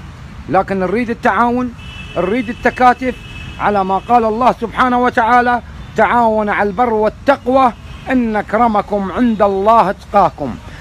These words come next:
خلوا هاي الآية الكريمة بإذانكم، خلوا هاي الك-، الآية. حاربوا الفساد، حاربوا هذولا اللي يبيعون في السنتيمات بشتلات أسعار غالية.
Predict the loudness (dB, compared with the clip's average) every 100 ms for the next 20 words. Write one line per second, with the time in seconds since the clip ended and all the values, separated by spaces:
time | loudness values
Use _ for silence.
0 | -8 0 0 2 2 2 2 0 2 2
1 | 0 -2 0 2 2 0 -2 -12 -16 -16
2 | -10 -4 0 2 2 2 0 0 0 -4
3 | -10 -14 -2 0 2 4 4 2 -2 -6
4 | -4 -4 4 4 4 0 -6 -12 -10 -2
5 | 2 2 0 -4 -4 -2 2 4 2 -2
6 | -16 -10 0 2 4 2 2 4 4 0
7 | -2 0 -2 -4 -10 -10 -6 -4 -4 -2
8 | -2 -4 -6 -14 -10 -2 0 0 0 -2
9 | -2 -2 -2 0 0 -2 -6 -14 -12 -10
10 | -4 -2 0 0 0 4 4 4 0 -2
11 | 0 2 4 2 0 0 2 2 2 0